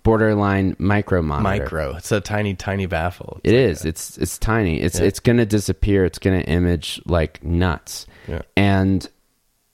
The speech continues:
Speaker 1: the, the thing about that added resolution is that it's kinda everything I wanted the thirty point two to be.
Speaker 2: I'm glad
Speaker 1: I'm not,
Speaker 2: you,
Speaker 1: I'm,
Speaker 2: I'm
Speaker 1: I'm,
Speaker 2: glad you said that. You said that at the
Speaker 1: Yeah,
Speaker 2: time,
Speaker 1: I,
Speaker 2: and that's such a good
Speaker 1: you know,
Speaker 2: way to put it.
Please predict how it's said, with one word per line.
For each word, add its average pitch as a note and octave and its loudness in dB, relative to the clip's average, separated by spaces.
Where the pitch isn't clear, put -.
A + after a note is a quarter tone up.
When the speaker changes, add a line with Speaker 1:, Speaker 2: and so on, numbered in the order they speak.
Speaker 1:
the, G2+ 4
the F#2+ -2
thing D3+ 2
about A2+ 2
that G2+ 2
added G2 2
resolution F2 2
is D#2+ -2
that E2 0
it's A2+ 2
kinda B2+ 2
everything G#2+ 2
I F#2+ 2
wanted F2 0
the D#2+ 0
thirty D#2+ -2
point - -4
two F2 0
to D2 -2
be. B1 -4
Speaker 2:
I'm A#2+ -2
glad A2+ 0
Speaker 1:
I'm A2+ 4
not, A#2 2
Speaker 2:
you, G#2+ -6
Speaker 1:
I'm, E2+ -2
Speaker 2:
I'm E2+ -8
Speaker 1:
I'm, A2 0
Speaker 2:
glad A2 2
you G#2+ -8
said A2 -4
that. G#2 2
You G#2 -6
said G#2+ -4
that G2+ 0
at F#2 -4
the - 0
Speaker 1:
Yeah, C#3 4
Speaker 2:
time, F#2+ -2
Speaker 1:
I, G2 4
Speaker 2:
and F#2 -8
that's G2+ -8
such - -4
a G2+ -2
good F#2+ -4
Speaker 1:
you A#2 4
know, A2+ 2
Speaker 2:
way G2+ 0
to F#2 -2
put F2 -4
it. - -12